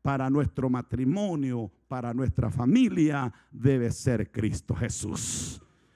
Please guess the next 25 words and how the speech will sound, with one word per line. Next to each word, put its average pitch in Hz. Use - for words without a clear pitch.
en 117
todo 131
tiempo. -
¿Cuántos 156
dicen 139
amén? -
Incline 135
su 117
rostro 110
y 120
demos 113
una 110
palabra 107
de 98
gratitud 98
al 90
Señor 95
en 87
esta 85
hora. 90
Jehová, 131
Dios 107
de 110
los 104
ejércitos, -